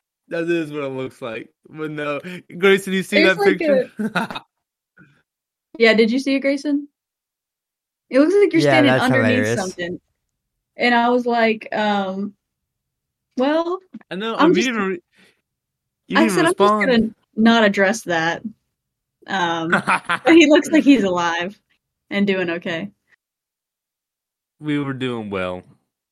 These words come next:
Speaker 2: Well, that's good.
Speaker 1: Which Ale-, which Alex, he was not doing well. He, um, so Charlie, she gave us a ride home. She was our D D, <laughs> and he threw up in her car. <laughs>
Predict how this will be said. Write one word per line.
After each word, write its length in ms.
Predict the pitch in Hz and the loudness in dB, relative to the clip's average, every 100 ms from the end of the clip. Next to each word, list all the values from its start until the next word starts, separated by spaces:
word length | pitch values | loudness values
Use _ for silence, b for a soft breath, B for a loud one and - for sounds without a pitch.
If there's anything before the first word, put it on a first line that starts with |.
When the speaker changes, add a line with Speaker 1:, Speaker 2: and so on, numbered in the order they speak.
| _ _ _ _ _ _ - | _ _ _ _ _ _ -4
Speaker 2:
Well, 180 | 285 277 - | 0 0 -2
that's 340 | 277 466 - | -6 -6 -10
good. 120 | 302 | -4
Speaker 1:
Which 260 | 147 139 - | -2 -2 -4
Ale-, 400 | 156 160 170 160 107 _ _ _ _ _ - | -2 0 0 -4 -10 _ _ _ _ _ -10
which 200 | 165 139 | -8 -4
Alex, 500 | 151 165 165 143 - | -2 -2 -2 -6 -4
he 160 | 156 | -2
was 140 | 147 113 | -2 -4
not 280 | 117 107 92 | -8 -8 -10
doing 280 | 95 92 | -14 -12
well. 220 | 92 92 98 | -14 -14 -12
He, 360 | 104 143 151 | -4 0 0
um, 480 | 123 123 110 95 101 - | -2 -6 -8 -10 -16 -20
so 640 | - - 143 131 120 113 113 b b _ _ - | -12 -2 0 2 0 -6 -10 b b _ _ -6
Charlie, 840 | 160 156 170 156 135 123 123 _ _ | 0 2 2 2 0 -4 -10 _ _
she 300 | - 156 151 | -12 -6 -4
gave 280 | 151 156 143 | -2 -2 -4
us 240 | 143 139 | -8 -10
a 120 | 139 | -10
ride 260 | 123 123 120 | -6 -6 -6
home. 280 | 131 135 117 | -6 -8 -8
She 200 | - 135 | -6 -4
was 120 | 127 | -4
our 120 | 120 | -6
D 220 | 113 123 | -6 -6
D, 360 | 120 123 120 113 _ | -4 -4 -6 -8 _
<laughs> 160 | _ - | _ -12
and 80 | 151 | -6
he 200 | 151 147 | -2 -2
threw 280 | - 151 | 0 0
up 140 | 151 - | 0 -2
in 80 | 131 | -6
her 140 | 127 | -6
car. 440 | - 139 135 143 - | -4 -2 0 0 -2
<laughs> 100 | 220 | -4